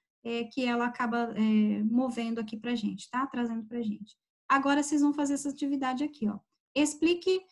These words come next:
em linhas gerais, é, a importância da infraestrutura para o desenvolvimento econômico do país. A resposta já tá ali.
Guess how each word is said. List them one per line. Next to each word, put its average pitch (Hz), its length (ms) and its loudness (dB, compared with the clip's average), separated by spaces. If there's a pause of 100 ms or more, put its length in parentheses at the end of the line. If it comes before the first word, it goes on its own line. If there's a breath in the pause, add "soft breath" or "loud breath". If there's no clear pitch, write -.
(160 soft breath)
em 262 160 2
linhas 226 300 2
gerais, 254 640 2 (500)
é, 220 500 2
a 233 220 0
importância 269 880 2
da 214 320 4
infraestrutura 277 840 2
para 240 180 -2
o 220 40 0
desenvolvimento 214 720 4
econômico 214 420 4
do 220 100 0
país. 311 480 2
A 277 60 -4
resposta 220 500 0
já 214 140 2
tá 233 100 -4
ali. 302 260 4